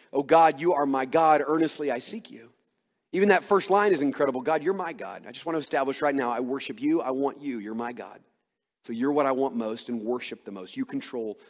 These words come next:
my life. Earnestly I seek you." So if God is your God, then you earnestly seek it because you earnestly seek whatever's your God.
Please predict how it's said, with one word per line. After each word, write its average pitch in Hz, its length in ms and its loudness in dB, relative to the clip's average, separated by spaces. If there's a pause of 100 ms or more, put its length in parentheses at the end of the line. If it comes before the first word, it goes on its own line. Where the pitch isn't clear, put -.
my 110 140 -14
life. 107 160 -20 (960)
Earnestly 131 580 -2
I 107 200 -10
seek - 380 -14
you." - 140 -20 (1040)
So 139 120 -8
if 123 80 -6
God 131 240 4
is 117 140 -4
your 117 160 -4
God, 120 500 2
then 120 120 0
you 120 140 -2
earnestly 107 360 -8
seek 151 260 -2
it 110 80 -6
because 120 180 -8
you 165 120 -6
earnestly 208 400 -4
seek - 260 -2
whatever's 110 340 -6
your 87 120 -14
God. - 400 -20